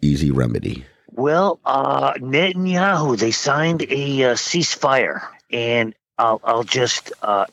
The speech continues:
Speaker 2: ad lib a little bit, not seeing it in front of me verbatim, but at the end of the ceasefire, uh, agreement, he said, <laughs> it's so great. <laughs> "And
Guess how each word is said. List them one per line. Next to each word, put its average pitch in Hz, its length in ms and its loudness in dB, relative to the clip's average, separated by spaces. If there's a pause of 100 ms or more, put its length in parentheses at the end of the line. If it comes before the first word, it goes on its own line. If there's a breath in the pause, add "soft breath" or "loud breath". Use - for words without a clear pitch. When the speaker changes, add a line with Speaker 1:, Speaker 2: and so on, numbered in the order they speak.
Speaker 2:
ad 123 220 0
lib 117 340 0
a - 60 4
little 107 320 2
bit, 92 240 -8
not 107 220 -2 (160)
seeing 117 400 -2
it 101 100 -4
in 85 80 -12
front 113 240 -2
of 104 80 -6
me 98 120 -6
verbatim, 92 760 -2 (240 loud breath)
but 104 160 -2
at 107 180 0
the - 180 -8
end 139 220 0
of 107 140 -2
the 104 80 0
ceasefire, 110 840 -2 (140)
uh, 104 240 2
agreement, 107 760 -2 (600)
he 113 160 0
said, 110 380 0 (580)
<laughs> - 600 -6
it's - 220 -4
so 139 180 0
great. 120 560 0
<laughs> - 1120 -6
"And 143 380 0